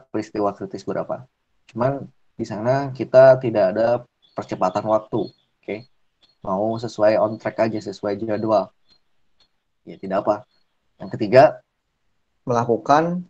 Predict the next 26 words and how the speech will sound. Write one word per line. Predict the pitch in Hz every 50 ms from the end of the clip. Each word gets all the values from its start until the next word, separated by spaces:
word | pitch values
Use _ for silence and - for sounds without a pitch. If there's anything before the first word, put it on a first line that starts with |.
| _ _
percepatan | 101 - - 135 120 123 120 120 127 123 123
waktu | 120 117 107 107 - _ 151 151
penyelesaian | - 170 143 127 120 113 117 - - 110 110 113 120
proyek | - 107 95 92 104 113 139 170 165 - _
dengan | - 110 110 104 113 127 139
mempertimbangkan | 131 123 120 127 127 - 123 113 107 101 104 95 92 92 107 117 120 131 139 139
beberapa | 123 101 - _ - 104 98 95 - 104
hal | 117 123 123 127 120
berikut | 117 107 92 95 92
ini. | 101 101 98 90 87 _
Yang | - 92 92 92 -
pertama, | - _ - 90 98 117 139 165 - - _ _ _ _ _ _ _ _ _ _ _ _ _ _ _ _ _ - _ _ _ _ _ _ _ _ _ _ _ _ _ _ _ _ _ _ _ _ _
jalur | 110 107 107 107 110 117 117 113
kritis | - - 110 104 104 - - 147 165 190 185 - - - _ _ _ - - _ _ _ _
yang | 123 123 120 120 120
memiliki | 117 120 117 113 117 113 113 - - 156 156 170 190 220 - - - _ _
B | _ - 120
P | - - 113
H | 110 110 101
P | - 117 110 113
H | 120 127 131
terkecil | - - - - 110 - - - 127 127 127
yang | 117 113 113
terendah, | - - 107 104 107 107 101 95 92 -
oke? | - - 101 92 131 - _ _ _ _ _ _ _ _ _ _ _ _ _ _ _ _ _ _ _ _ _ _ _ _ _ _ _ _ _ _ _ _ _ _ _ _ _ _ _ _ _ _ _ _ _ _ _ _ _ _ _ _ _ _ _ _
Yang | - -